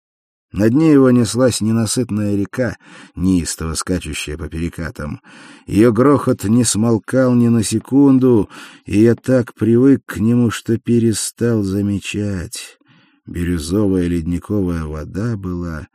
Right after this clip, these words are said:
обжигающе холодной. Небо сузилось до маленького ярко-голубого лоскута.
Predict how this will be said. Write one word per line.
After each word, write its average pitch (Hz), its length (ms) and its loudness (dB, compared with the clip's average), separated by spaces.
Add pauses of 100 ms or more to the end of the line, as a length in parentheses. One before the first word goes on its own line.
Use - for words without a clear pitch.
(360)
обжигающе 85 1200 -8
холодной. 55 1000 -16 (1120)
Небо 170 380 4
сузилось 151 600 4
до 117 140 2
маленького 127 580 2
ярко-голубого 113 920 0
лоскута. 95 920 -6